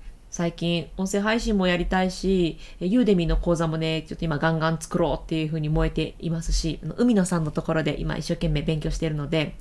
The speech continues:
とか、声サロンもあるし、うわあ、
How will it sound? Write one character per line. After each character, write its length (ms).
と 100
か、 320
声 420
サ 180
ロ 120
ン 60
も 120
あ 60
る 120
し、 400
う 80
わ 300
あ、 280